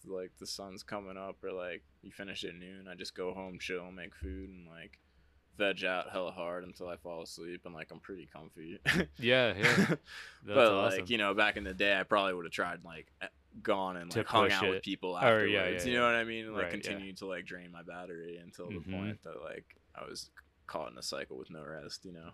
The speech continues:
Speaker 2: Yeah, dude. It's all about that balance. It's all about, like, merging the,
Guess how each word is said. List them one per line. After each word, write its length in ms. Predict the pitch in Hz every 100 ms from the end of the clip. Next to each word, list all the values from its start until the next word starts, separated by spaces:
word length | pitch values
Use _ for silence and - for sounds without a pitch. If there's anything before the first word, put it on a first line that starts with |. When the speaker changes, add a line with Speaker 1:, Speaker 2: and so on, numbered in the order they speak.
| -
Speaker 2:
Yeah, 360 | - - 90 82
dude. 300 | 87 85 87 - -
It's 200 | 123 143
all 120 | 143
about 260 | 120 104
that 180 | 98 87
balance. 640 | 92 90 90 85 - - -
It's 120 | 170 -
all 160 | 98
about, 360 | 95 92 90 90
like, 260 | 90 90 85 _ _ _ _ _ _ _ _ _ - - -
merging 600 | 135 95 92 87 95 90
the, 120 | 87